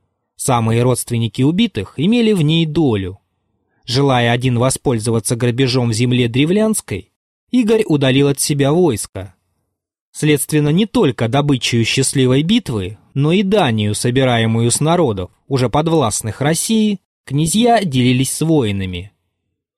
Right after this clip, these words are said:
Впрочем, вся земля русская была, так сказать, законную собственностью великих князей.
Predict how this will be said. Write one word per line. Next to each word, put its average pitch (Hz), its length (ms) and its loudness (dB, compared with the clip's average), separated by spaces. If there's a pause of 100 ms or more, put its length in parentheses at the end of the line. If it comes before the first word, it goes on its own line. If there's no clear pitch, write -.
(300)
Впрочем, 226 480 0
вся 156 240 0
земля 151 320 2
русская 180 560 0
была, 220 260 0
так 220 220 -2
сказать, 185 580 -2
законную 185 680 0
собственностью 143 760 -2
великих 113 500 -2
князей. 131 640 -2